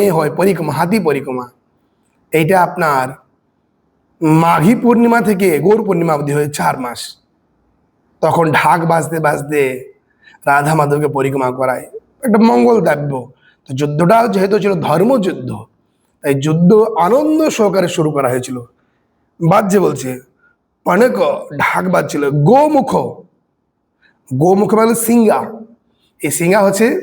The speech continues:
কৃষ্ণ বাজায় আর বলরামের প্রিয় সিঙ্গা। আপনারা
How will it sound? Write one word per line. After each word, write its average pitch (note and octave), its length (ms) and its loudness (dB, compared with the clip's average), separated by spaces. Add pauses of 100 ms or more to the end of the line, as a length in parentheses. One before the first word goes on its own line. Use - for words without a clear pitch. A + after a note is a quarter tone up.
(1040)
কৃষ্ণ B3+ 300 2 (160)
বাজায় D3 280 0 (140)
আর D#3+ 140 -2
বলরামের F3+ 500 2
প্রিয় C3+ 220 -2 (1300)
সিঙ্গা। E3 380 2
আপনারা F#3 300 0